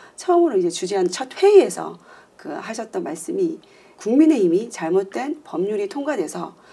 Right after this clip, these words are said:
국민들이 피해보는 것을 단호하게 막아내겠습니다. 제가 앞장서겠습니다." 이렇게 일성을 했는데 막상 자신이 경선에서 내세웠던 제삼자 추천 특검에 대해서는 어떤 언급도 없었단 말이죠. 그래서 요거에 대해서 어떻게 생각하십니까?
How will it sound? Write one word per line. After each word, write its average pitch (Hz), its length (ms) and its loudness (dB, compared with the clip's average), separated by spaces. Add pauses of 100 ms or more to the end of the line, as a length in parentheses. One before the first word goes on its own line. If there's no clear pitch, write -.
(140)
국민들이 233 600 0
피해보는 247 560 0
것을 185 280 -4
단호하게 220 540 0
막아내겠습니다. 175 920 0 (340)
제가 185 320 0
앞장서겠습니다." 247 1120 -4
이렇게 196 340 -2
일성을 262 340 -2
했는데 302 520 2 (640)
막상 269 500 -2
자신이 220 420 -4
경선에서 208 560 2
내세웠던 180 640 0 (260)
제삼자 208 540 -2
추천 202 340 -6
특검에 262 380 -4
대해서는 165 420 -2 (200)
어떤 170 300 -6
언급도 165 380 -8
없었단 170 540 -12
말이죠. 170 420 -12 (380)
그래서 175 240 -10
요거에 208 320 0
대해서 165 240 -10
어떻게 - 240 -18
생각하십니까? 170 640 -14